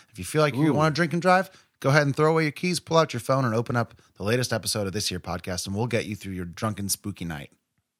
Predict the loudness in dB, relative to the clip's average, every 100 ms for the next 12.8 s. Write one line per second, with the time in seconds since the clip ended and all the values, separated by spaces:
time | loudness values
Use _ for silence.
0 | _ _ _ _ _ _ -10 -8 -6 -8
1 | -8 _ _ -4 0 2 2 2 2 2
2 | 2 0 -2 -2 -4 -6 -12 -14 -2 -2
3 | -2 -4 0 2 2 0 -4 -8 -12 _
4 | _ -20 -18 0 4 6 6 4 6 4
5 | 4 2 2 2 4 4 2 4 2 0
6 | 0 0 2 0 0 0 0 0 2 4
7 | 4 6 6 4 -2 -14 _ _ -4 -2
8 | -2 -4 -8 -10 -4 -2 -2 -4 -4 -4
9 | -4 2 6 6 6 2 4 2 2 -4
10 | -8 -10 -12 -12 -14 -18 -18 -8 -6 -6
11 | -8 -10 -16 -16 -16 -18 -10 -8 -6 -4
12 | -2 2 4 4 2 2 0 -4